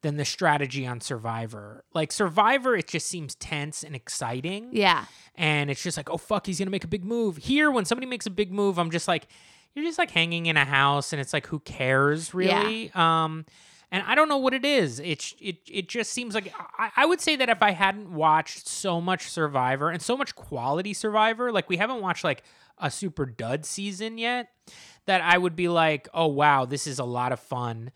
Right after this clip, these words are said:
Speaker 1: But to me, the strategy talk is a little less advanced, in my opinion. And, uh, but what it lacks there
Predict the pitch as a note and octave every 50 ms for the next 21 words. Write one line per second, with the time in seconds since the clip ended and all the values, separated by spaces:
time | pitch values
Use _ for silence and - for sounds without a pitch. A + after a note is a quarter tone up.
0 | _ _ - - _ _ - G3 F#3+ - - G3+ G3 G3 G3+ A3 A#3 A#3+ A#3+ A#3+
1 | A#3+ A3+ F#3+ F#3 D3+ - - - F#3 E3 E3 F3+ F#3 F3 D#3 D#3+ E3+ D3+ - -
2 | E3+ D#3+ D3+ D3 D3 - - E3 E3+ D#3+ C3 C#3 C3+ C3+ C3+ C#3 C#3 C3+ C3+ C3+
3 | C3+ C3+ B2+ B2 B2+ B2 - - C3+ A2+ A2+ B2 B2+ B2 B2+ B2+ B2+ C3 B2+ -
4 | - - C#3+ B2+ B2 B2 B2 B2 A#2+ A#2 - - C3 A#2 A#2+ A#2+ A#2+ A#2 A#2 A#2
5 | A#2 A#2 - _ - _ _ _ _ _ - - C#3 C3+ C3 B2+ B2+ B2+ B2+ B2
6 | B2+ B2 A#2+ A#2+ A#2+ A#2 A#2 A2 - _ _ _ _ _ _ _ _ - E3+ C#3+
7 | - - C4+ C4+ A#3+ E3 B2+ - - - - E3 E3+ F3 F#3 D3 E3 E3+ E3+ E3+
8 | F#3 G3 - - - - E3+ D3+ D#3+ G3 G3 F3+ C#3+ B2 A2+ G#2+ G#2+ A#2 A2+